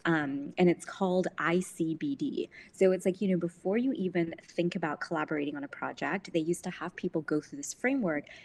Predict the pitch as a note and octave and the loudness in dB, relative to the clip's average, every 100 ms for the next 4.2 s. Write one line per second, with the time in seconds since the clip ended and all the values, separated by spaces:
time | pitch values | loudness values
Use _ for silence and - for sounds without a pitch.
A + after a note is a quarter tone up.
0 | - G3+ A#3 - A3 C#4 - F#4+ - D#3 | -4 2 2 2 2 2 2 0 0 -2
1 | F#3 - G3 F#3 E3 C#3+ C#3+ D3+ G3+ A#3+ | -2 0 0 0 -2 -6 -4 0 0 -2
2 | - _ _ F3 - G#3 F3 A#3+ C4 - | -8 _ _ -2 6 6 8 4 2 2
3 | F3+ - G#3 G3+ F#3+ - - D#3+ E3 E3+ | -2 0 -2 -2 -2 -4 -2 -2 -2 -4
4 | - D#3+ | -4 -4